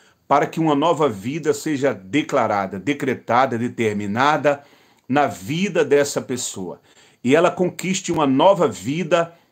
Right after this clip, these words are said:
através da fé. Uma vida de qualidade, uma vida próspera, uma vida de saúde, uma vida de paz, uma vida onde ela consiga verdadeiramente ser feliz. Uma pessoa feliz, animada,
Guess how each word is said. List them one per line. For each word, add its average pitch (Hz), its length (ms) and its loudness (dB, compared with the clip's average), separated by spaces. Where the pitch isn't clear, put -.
através 131 640 2
da 120 120 2
fé. - 360 -10
Uma 156 160 4
vida 151 380 -2
de 147 100 -6
qualidade, 104 640 -2
uma 135 120 0
vida 143 240 -2
próspera, 127 640 0
uma 113 60 -4
vida 113 200 -8
de - 80 -12
saúde, 123 640 -4
uma 123 120 -2
vida 117 220 -6
de 101 120 -10
paz, 139 680 0
uma 151 160 2
vida 202 640 0
onde 180 280 4
ela 180 160 4
consiga 165 840 -2
verdadeiramente 139 960 2
ser - 300 -8
feliz. 92 600 -8
Uma 170 220 2
pessoa - 420 -2
feliz, 113 460 -2
animada, 127 760 0